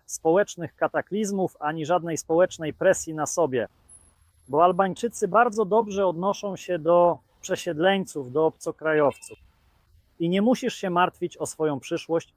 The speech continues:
jeśli tutaj mieszkasz. Kolejna kwestia związana jest z infrastrukturą.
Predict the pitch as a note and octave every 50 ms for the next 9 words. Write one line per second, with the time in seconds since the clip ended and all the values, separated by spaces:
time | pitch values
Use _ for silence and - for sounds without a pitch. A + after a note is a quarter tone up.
0 | _ - C#3+ C3+ - - - - D3 C3+ D3 C3+ C3 C3 C3+ B2 - - - G#2
1 | - - - _ _ _ _ _ _ _ _ _ _ _ _ _ _ _ _ _
2 | _ _ _ _ _ _ _ _ _ _ _ _ _ - F3 F3+ G#3+ B3 C#4 C#4
3 | B3 - - - G#3+ F#3 - F#3 F3+ D3 D3+ E3+ E3 D3+ E3 F#3 F3+ F3 E3 D#3+
4 | D#3+ D3+ - - _ E3 B2+ C#3+ G3 G3 E3+ - F3+ D#3 - - D#3+ D#3+ - -
5 | F#3+ F3 D#3 C#3+ C3 A#2+